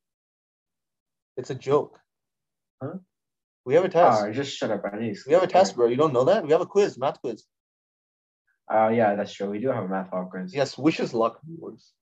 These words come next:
Speaker 1: for our A's. We are obviously
Speaker 2: We're not,
Speaker 1: gonna be
Speaker 2: we're not
Speaker 1: so
Speaker 2: getting
Speaker 1: successful.
Speaker 2: A's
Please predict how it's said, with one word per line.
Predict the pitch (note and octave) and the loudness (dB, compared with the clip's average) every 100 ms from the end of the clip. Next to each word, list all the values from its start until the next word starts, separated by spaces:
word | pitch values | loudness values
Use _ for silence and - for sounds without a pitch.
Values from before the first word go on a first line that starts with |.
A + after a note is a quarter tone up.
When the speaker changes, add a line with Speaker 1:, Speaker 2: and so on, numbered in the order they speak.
| _ - | _ -8
Speaker 1:
for | A#2 | -6
our | G#2+ G2+ | -6 -6
A's. | A2+ G#2 G2+ - _ _ _ _ _ _ _ _ _ _ - | -6 -6 -8 -14 _ _ _ _ _ _ _ _ _ _ -2
We | C#3 | 4
are | E3 | 4
obviously | C#3 C#3+ C#3+ | 4 2 0
Speaker 2:
We're | |
not, | B2 | 0
Speaker 1:
gonna | A2+ | 0
be | B2 | 2
Speaker 2:
we're | |
not | G#3 C3 | 4 4
Speaker 1:
so | |
Speaker 2:
getting | B2+ A2 | 2 0
Speaker 1:
successful. | A2 G#2+ | -2 -4
Speaker 2:
A's | A2+ | -6